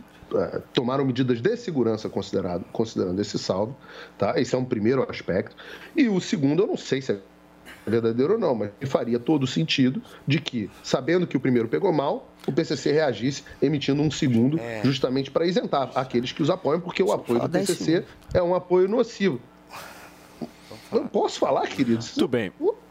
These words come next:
Speaker 1: eu,
Speaker 4: Vamos
Speaker 1: eu
Speaker 4: lá,
Speaker 1: não tenho
Speaker 4: Paulo.
Speaker 1: nem
Speaker 3: Mudar o
Speaker 1: consegui
Speaker 3: tema.
Speaker 1: terminar.
Speaker 2: Tá, Budinho.
Speaker 4: Não, peraí, vamos lá. Pra encerrar, por favor, só pra gente encerrar esse tema, turma.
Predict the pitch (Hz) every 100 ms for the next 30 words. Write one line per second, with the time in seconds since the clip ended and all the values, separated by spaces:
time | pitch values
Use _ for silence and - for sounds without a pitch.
0 | - - 415 - 370 - - 440 466 -
1 | - - - - 175 185 196 - 170 165
2 | 370 175 226 143 117 113 110 196 180 156
3 | 180 180 139 110 156 175 117 - 170 185
4 | - 156 117 120 185 185 143 131 - 220
5 | 196 180 196 - 180 - 139 117 123 117
6 | - - 110 101 95 135 120 113 90